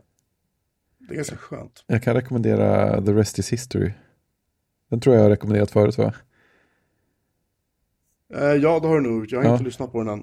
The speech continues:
Speaker 1: Men jag,
Speaker 2: Nej.
Speaker 1: jag är så, jag är så allmänt rensa upp humör just nu. Jag
Speaker 2: Mm.
Speaker 1: tror jag har avslutat så här tjugo prenumerationer på YouTube, så här kanaler som jag aldrig tittar på, som bara spyr
Speaker 2: Ja, det är
Speaker 1: ur sig
Speaker 2: skönt.
Speaker 1: skit, liksom. Och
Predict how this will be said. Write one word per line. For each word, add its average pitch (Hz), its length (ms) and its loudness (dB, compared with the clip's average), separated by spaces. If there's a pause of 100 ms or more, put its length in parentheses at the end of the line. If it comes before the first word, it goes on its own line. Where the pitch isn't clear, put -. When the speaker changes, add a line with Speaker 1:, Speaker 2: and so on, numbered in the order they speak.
(140)
Speaker 1:
Men 127 140 -2
jag, 147 160 6
Speaker 2:
Nej. 135 100 2
Speaker 1:
jag 139 160 4
är 160 40 0
så, 156 140 -2
jag 127 160 0
är 143 100 2
så 160 120 -6
allmänt 117 420 -2
rensa 117 380 -4
upp 120 380 -8 (320)
humör 113 380 -4
just 90 260 -10
nu. 92 100 -10
Jag 113 220 -6 (340)
Speaker 2:
Mm. 139 180 -2 (640)
Speaker 1:
tror 139 120 2
jag 131 40 2
har 127 40 0
avslutat 120 340 -6
så - 60 -18
här 98 60 -14
tjugo 110 400 -6
prenumerationer 117 560 -4
på 110 120 -10
YouTube, 117 440 -8
så - 80 -12
här 104 60 -10
kanaler 107 360 -8
som 104 120 -14
jag - 80 -10
aldrig 107 260 -10
tittar 135 300 -10
på, 107 140 -12
som 107 140 -14
bara 104 180 -8
spyr - 300 -12
Speaker 2:
Ja, 113 80 0
det 117 100 0
är 120 40 0
Speaker 1:
ur 117 60 -2
sig 120 120 -4
Speaker 2:
skönt. - 100 -8
Speaker 1:
skit, 123 280 -6
liksom. - 300 -14
Och 80 140 -14